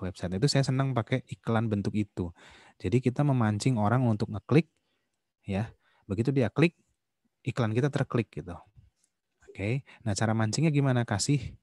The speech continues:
pop up, kasih pop up tahu nggak? <laughs> Saya nggak ada contohnya,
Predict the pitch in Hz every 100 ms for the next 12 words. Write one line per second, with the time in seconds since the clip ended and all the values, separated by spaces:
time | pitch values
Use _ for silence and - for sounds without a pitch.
0 | _ _ _ _ _ 123 - - 131 131
1 | _ - - _ _ - 95 - 101 95
2 | 92 92 - - 101 139 - 123 117 98
3 | 90 78 - - - 117 - - - 107
4 | _ _ - - - - 117 107 101 101
5 | 92 95